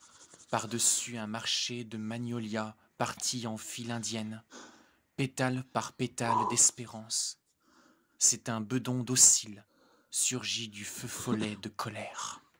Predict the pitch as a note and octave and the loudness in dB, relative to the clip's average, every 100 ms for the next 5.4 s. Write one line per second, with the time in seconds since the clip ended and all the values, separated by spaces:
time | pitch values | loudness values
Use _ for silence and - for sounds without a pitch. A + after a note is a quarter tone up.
0 | _ _ _ _ _ _ _ _ _ _ | _ _ _ _ _ _ _ _ _ _
1 | _ _ _ _ _ _ _ _ _ _ | _ _ _ _ _ _ _ _ _ _
2 | _ _ _ _ _ _ _ _ _ _ | _ _ _ _ _ _ _ _ _ _
3 | _ _ _ _ _ D3 B2+ - D3+ C#3+ | _ _ _ _ _ -4 -2 0 2 4
4 | - A#2+ - A2+ A2+ G#2+ G#2+ G#2+ G#2+ G#2+ | 2 2 -2 -4 -2 0 0 0 0 4
5 | - - - | 6 4 -4